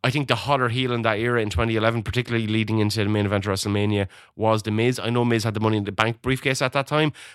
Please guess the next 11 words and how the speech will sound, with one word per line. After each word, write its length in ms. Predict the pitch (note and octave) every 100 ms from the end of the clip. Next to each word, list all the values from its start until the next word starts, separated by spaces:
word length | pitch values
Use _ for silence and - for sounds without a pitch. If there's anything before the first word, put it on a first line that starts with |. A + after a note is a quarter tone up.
| _
but 160 | A2+ G#2+
I 20 |
think 240 | A2+ A#2+ G2+ A2+
there's 160 | A#2+ A2+
a 40 |
way 180 | A2+ A#2+
more 180 | A#2 A#2
interesting 380 | G#2+ A2+ A2
story 360 | G2+ A#2 G#2+ A2
to 80 | G#2
tell 340 | A2 G#2 G#2